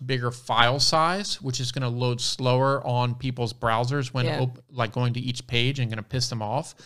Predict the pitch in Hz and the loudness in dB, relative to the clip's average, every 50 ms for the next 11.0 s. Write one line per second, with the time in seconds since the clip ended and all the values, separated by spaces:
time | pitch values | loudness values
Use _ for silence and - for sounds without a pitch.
0 | - _ _ _ _ _ _ _ _ - 139 151 151 170 175 170 185 165 160 156 | -20 _ _ _ _ _ _ _ _ -16 -14 -8 -4 -2 -2 -2 0 -2 0 0
1 | 143 139 143 139 135 123 127 123 120 127 123 123 120 113 - - 120 113 110 107 | 0 0 0 0 0 0 0 0 0 0 0 0 0 -2 -2 -2 -2 -2 -2 -2
2 | 120 139 131 147 156 156 156 156 131 - 143 127 117 117 - 147 127 131 131 117 | -4 0 4 6 8 8 6 6 6 2 2 0 -2 -4 -2 -2 0 0 0 0
3 | 120 113 110 - - 117 113 110 104 107 107 107 107 104 - 107 101 92 - - | -2 -6 -4 0 0 0 0 0 -2 -4 -4 -6 -6 -4 -4 -4 -4 -4 -6 -8
4 | - - 175 165 160 131 143 - 180 202 226 240 226 202 170 - 180 180 160 156 | -8 -6 -6 -6 -6 -6 -4 2 4 4 4 6 6 4 4 2 -2 -4 -4 -4
5 | 160 160 160 156 - - 170 160 151 - - 151 151 147 151 143 - - - - | -4 -4 -4 -4 -4 -4 -6 -6 -6 -6 -8 -8 -6 -6 -6 -6 -8 -10 -16 -18
6 | - - _ _ _ _ _ - - 151 151 151 147 156 147 139 143 139 147 - | -20 -20 _ _ _ _ _ -14 -10 -8 -8 -8 -8 -8 -10 -8 -8 -8 -8 -4
7 | - 143 147 147 143 143 139 - - - 143 147 156 160 131 147 143 135 131 135 | 0 2 2 2 2 2 0 -2 0 2 2 2 2 2 0 0 2 2 2 2
8 | 139 139 151 156 160 160 147 135 127 127 131 139 151 160 170 175 170 - - - | 2 2 2 2 2 2 2 0 -2 -2 0 4 4 6 6 4 2 0 -2 0
9 | - 135 131 127 127 123 120 123 - - - - - - - - 165 123 - 147 | 0 2 2 4 4 2 2 0 0 0 0 2 2 4 4 4 2 2 0 0
10 | 135 127 117 117 113 110 - - 139 127 - - - - - 156 160 - - | 0 0 2 2 0 0 0 -2 -4 -4 -4 -6 -6 -6 -4 -4 -4 -4 -6